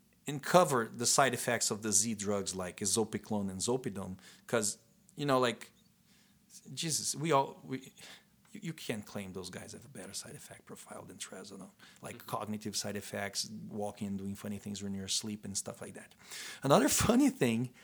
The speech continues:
Speaker 1: is that in the same year, a meta-analysis was published, like independent one, about trazodone speaking wonders of it.
Speaker 2: Mm-hmm.
Speaker 1: And, and included all kinds of studies, that one included.
Speaker 2: Uh-huh.
Speaker 1: You know, but a p-, bunch of others that,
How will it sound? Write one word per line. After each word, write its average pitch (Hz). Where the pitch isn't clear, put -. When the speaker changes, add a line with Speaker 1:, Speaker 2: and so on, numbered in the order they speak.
Speaker 1:
is 131
that 143
in 156
the 135
same 208
year, 151
a 120
meta-analysis 123
was 104
published, 113
like 107
independent 104
one, 101
about 117
trazodone 143
speaking 107
wonders 98
of -
it. -
Speaker 2:
Mm-hmm. 107
Speaker 1:
And, 117
and 113
included 117
all 127
kinds 117
of 101
studies, -
that 123
one 123
included. 104
Speaker 2:
Uh-huh. 113
Speaker 1:
You 131
know, 117
but 123
a 117
p-, -
bunch 135
of 117
others 127
that, 113